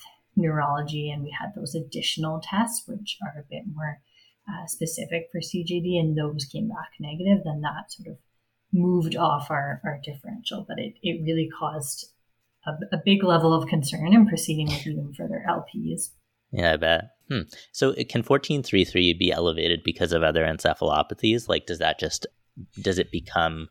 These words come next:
Speaker 2: an inflammatory marker, or is it fairly specific,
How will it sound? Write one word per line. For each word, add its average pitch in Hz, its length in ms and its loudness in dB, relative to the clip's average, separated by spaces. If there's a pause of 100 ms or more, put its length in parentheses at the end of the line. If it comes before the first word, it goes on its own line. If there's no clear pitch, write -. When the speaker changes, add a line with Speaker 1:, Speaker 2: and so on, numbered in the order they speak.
Speaker 2:
an 90 140 -4
inflammatory 80 640 -2
marker, 110 580 0
or 85 160 6
is 78 160 0
it - 180 -2
fairly 78 400 -2
specific, - 640 -6